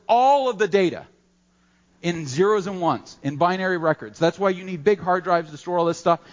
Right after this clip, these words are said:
It stores all of the data. Your brain literally recreates your memories every time you call up on, call on them. That's why, by the way, and, and Jim Volner was a state trooper, he'll tell you, eyewitness, uh, testimony is often unreliable.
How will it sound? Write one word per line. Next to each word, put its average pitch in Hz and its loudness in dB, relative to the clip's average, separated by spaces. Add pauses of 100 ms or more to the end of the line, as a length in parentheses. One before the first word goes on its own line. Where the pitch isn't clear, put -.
(120)
It 151 -4
stores 185 0
all 185 4
of 180 -6
the 170 -6
data. 151 0 (320)
Your 240 -2
brain 240 -4
literally 214 0
recreates 202 -2
your 160 -4
memories 160 -4
every 147 -4
time 156 -2
you 143 -10
call 143 -2
up 139 -2
on, 92 -14 (120)
call 147 -4
on 92 -10
them. 78 -18 (800)
That's 240 0
why, 226 2
by 160 0
the 156 -2
way, 143 2
and, 139 -10 (320)
and 143 -4
Jim 185 -2
Volner 196 -2
was 160 -2
a 151 -6
state 165 -2
trooper, 196 -6
he'll 196 -2
tell 202 0
you, 160 -8
eyewitness, 214 -2 (320)
uh, 160 2
testimony 156 -4
is 139 -4
often 165 0
unreliable. 156 0